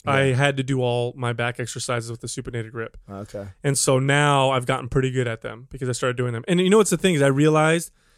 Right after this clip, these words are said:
Speaker 2: um, like you're saying, it's important to throw it in because the body's pretty specific. I mean, I could do, you know, I could pull myself up with a pronated grip with all kinds of weight strapped around my, around my waist. Then when I would go to supinate, I would hurt my wrist almost. So it's like I had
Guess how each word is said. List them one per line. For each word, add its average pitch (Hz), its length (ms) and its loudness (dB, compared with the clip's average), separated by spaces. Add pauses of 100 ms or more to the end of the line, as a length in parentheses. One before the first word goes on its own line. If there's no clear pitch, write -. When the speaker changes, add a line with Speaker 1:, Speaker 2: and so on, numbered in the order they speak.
(380)
Speaker 2:
um, 135 520 2 (120)
like 139 220 2
you're 135 80 2
saying, 147 380 2
it's 143 140 -4
important 175 380 0
to 135 60 0
throw 135 280 0
it 127 60 0
in 113 220 -2
because 120 420 -4
the 127 80 -4
body's 156 380 2
pretty 220 220 2
specific. 180 520 0
I 135 60 -2
mean, 127 180 0
I 185 80 2
could 208 140 -2
do, 185 100 0 (560)
you 180 60 0
know, 175 80 8
I 208 80 6
could 214 160 2
pull 220 220 6
myself 180 420 4
up 180 220 6
with 147 100 2
a 143 40 0
pronated 151 380 2
grip 151 160 2
with 143 120 -2
all 151 120 2
kinds 147 220 0
of 127 40 2
weight 160 160 2
strapped 147 260 -2
around 123 180 -2
my, 120 100 -2 (180)
around 131 200 2
my 120 100 0
waist. 123 320 -2 (380)
Then 196 140 8
when 202 100 6
I - 20 10
would 170 100 8
go 170 120 8
to 147 60 6
supinate, 151 520 4
I 143 80 2
would 139 140 4
hurt 160 160 2
my 143 100 0
wrist 143 300 2
almost. 104 420 -8 (380)
So - 140 4
it's 147 120 4
like 151 120 4
I 143 60 2
had 156 180 4